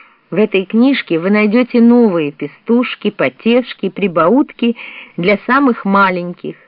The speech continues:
загадки, скороговорки для тех, кто уже научился говорить, а также некоторые советы,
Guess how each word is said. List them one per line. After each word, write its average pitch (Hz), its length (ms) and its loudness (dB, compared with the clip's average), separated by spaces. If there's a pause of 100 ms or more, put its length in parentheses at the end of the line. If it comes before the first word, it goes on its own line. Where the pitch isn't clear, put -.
(100)
загадки, 208 960 -2 (120)
скороговорки 214 1000 -2 (360)
для 190 200 -2
тех, 320 260 -2
кто 302 220 -2
уже 302 180 0
научился 302 720 -2
говорить, 180 640 -4 (240)
а - 100 -6
также 311 320 -2
некоторые 208 680 0
советы, 175 560 -2